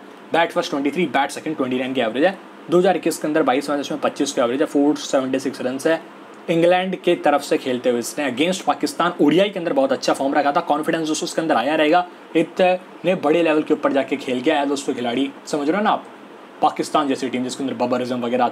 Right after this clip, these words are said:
थे, मतलब कुछ खास करा नहीं था लेकिन players ने, लेकिन दोस्तों बहुत ही बढ़िया टीम थी वो भी। अ, चलता रहता है दोस्तों, Up down हमेशा life के अंदर आता है,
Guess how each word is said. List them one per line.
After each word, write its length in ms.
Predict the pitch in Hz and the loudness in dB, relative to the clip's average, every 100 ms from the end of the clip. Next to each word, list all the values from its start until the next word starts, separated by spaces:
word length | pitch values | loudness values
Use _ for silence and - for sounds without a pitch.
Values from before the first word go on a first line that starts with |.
| - | 2
थे, 80 | 160 | 0
मतलब 320 | 135 - - - - | 2 0 0 -2 -2
कुछ 220 | 180 - | -2 -2
खास 240 | - 170 - | 0 2 2
करा 180 | 160 170 | 0 0
नहीं 120 | 190 | 2
था 80 | 180 | 0
लेकिन 220 | 165 165 | 0 -2
players 260 | 151 147 | -2 -2
ने, 60 | 156 | -2
लेकिन 180 | 147 151 | -2 -2
दोस्तों 240 | 139 156 | 0 0
बहुत 200 | 120 123 | 0 -2
ही 60 | 135 | -2
बढ़िया 180 | 127 151 | 0 0
टीम 200 | 156 156 | 0 0
थी 100 | 151 | 2
वो 80 | 147 | 4
भी। 120 | 208 | 2
अ, 720 | - - - - - 139 139 135 - | -2 -18 -20 -18 -2 2 2 0 -6
चलता 240 | 147 131 107 | -4 -2 -2
रहता 180 | 98 98 | -4 -8
है 60 | |
दोस्तों, 220 | 101 131 | -4 -4
Up 80 | 131 | -2
down 140 | 156 147 | -2 -2
हमेशा 240 | 131 127 | -4 -2
life 180 | 120 104 | -2 -2
के 60 | 117 | -4
अंदर 140 | 117 | -2
आता 240 | 110 107 | -2 0
है, 100 | 175 | -2